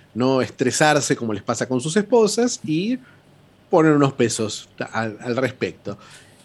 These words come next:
Y ella vive esa, esa vida. La primera escena te muestra un poquito cómo es esta escena y después toda la película, todo el resto de la película,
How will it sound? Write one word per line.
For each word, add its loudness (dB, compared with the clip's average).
Y 8
ella 6
vive 6
esa, 4
esa -4
vida. 0
La 0
primera 0
escena 4
te 0
muestra 0
un 2
poquito 0
cómo 0
es -2
esta 0
escena 0
y 6
después 4
toda 2
la 4
película, 0
todo 2
el 2
resto 0
de 2
la -6
película, -2